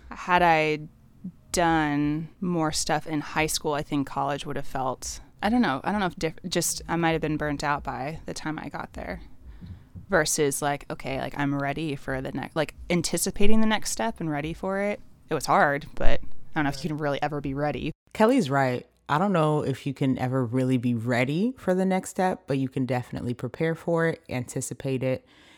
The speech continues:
Speaker 2: and hope for the best. The next step in Kelly's journey was to go to college. Where would she go? Probably the most important factor in deciding where to go to college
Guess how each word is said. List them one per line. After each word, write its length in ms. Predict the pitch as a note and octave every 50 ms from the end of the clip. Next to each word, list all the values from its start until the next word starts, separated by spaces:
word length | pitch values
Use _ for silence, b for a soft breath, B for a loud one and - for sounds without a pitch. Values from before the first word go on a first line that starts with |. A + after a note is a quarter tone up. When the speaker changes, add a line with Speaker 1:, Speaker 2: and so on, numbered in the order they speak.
| B B
Speaker 2:
and 560 | - C3 B2+ B2 A#2 A#2 A#2 A#2 A#2 A#2 A#2 - - -
hope 280 | - D3+ D3+ - - -
for 80 | - C3
the 120 | A#2 A#2
best. 500 | G#2+ A#2 - - - - - - - - - _ _ _ _ _ _ b b b b b -
The 60 | D#3+
next 260 | E3 F3 G3 G3+ -
step 240 | - - E3+ D#3+ -
in 100 | D3+ C#3+
Kelly's 360 | - - D#3+ D3+ D3 C#3 B2+
journey 440 | - B2 A#2 A#2 A#2+ A#2+ B2+ C3 C3 -
was 160 | C#3 C3 -
to 60 | D3
go 180 | B2 C3+ C3 B2+
to 80 | B2+
college. 580 | B2 - B2+ A#2 A2+ A2 A2 A#2+ A#2+ - - - _ _ _ _
Where 260 | B2 C3 C3 C3+ C3+
would 160 | C3+ C#3+ C3+
she 160 | - - C#3+
go? 380 | C3 B2+ D#3 E3+ D3+ C3 B2+ B2 b b b _ _ _ _ _ _
Probably 260 | - - F#3 G3 A3+
the 100 | A3+ G#3
most 280 | F3 E3 D#3 D#3+ D#3 -
important 540 | D#3+ D3+ C3 - - E3 D#3+ G#2+ E3 D#3+ -
factor 560 | D3+ C3 B2+ B2+ - - - A#2+ A#2+ C3 D3+ b b b b -
in 100 | - C3+
deciding 440 | C3 B2+ - D3 C3+ C3 C3+ C3 C3
where 160 | B2+ C3 C3
to 80 | C#3
go 120 | B2+ C#3 C3
to 60 | C3
college 560 | B2+ - B2 A2+ A#2 A#2 A2+ A#2 A#2+ B2+ B2